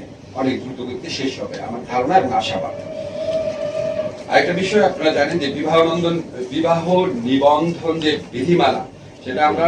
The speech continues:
সংশোধন করে এটাকে জেন্ডার বৈষম্যমূলক বিধান বাতিল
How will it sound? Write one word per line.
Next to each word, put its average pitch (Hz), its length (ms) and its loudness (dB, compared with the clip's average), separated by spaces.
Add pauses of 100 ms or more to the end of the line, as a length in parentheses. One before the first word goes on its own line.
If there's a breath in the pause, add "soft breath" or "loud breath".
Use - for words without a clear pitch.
(140)
সংশোধন 147 500 -2
করে 160 200 2
এটাকে 143 260 -4 (300)
জেন্ডার 135 420 4
বৈষম্যমূলক 135 640 0 (100)
বিধান 131 240 -2 (100)
বাতিল 151 240 0